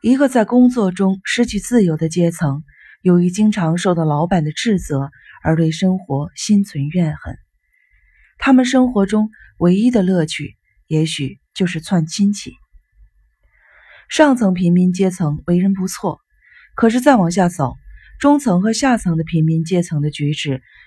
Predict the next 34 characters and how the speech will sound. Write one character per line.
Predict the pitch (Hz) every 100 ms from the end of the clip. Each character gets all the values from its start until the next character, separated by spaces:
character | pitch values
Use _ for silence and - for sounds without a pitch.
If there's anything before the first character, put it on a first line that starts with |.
| -
可 | 170
能 | 160 160
就 | 180 165
会 | 175 156 147
让 | 180 160
一 | 160
些 | 156 180
人 | 151 143 143
觉 | - 156
得 | 156
受 | 156 156
冒 | 175 170
犯 | 135 143
了。 | - - _ _ _ _ _ _ _ - -
中 | 240
下 | 247 233 180
层 | 175
贫 | 160 147 156
民 | 151 151 - - - -
为 | 262
自 | 254 262
己 |
的 | 180 147
工 | 202 214
作 | 208 175 -
感 | 139
到 | 139
痛 | 143 226 185
苦， | - - - _ _ _ _ _ _ -
通 | - 220
常 | 214 160
是 | 165 170
因 | 165 156
为 | 143 139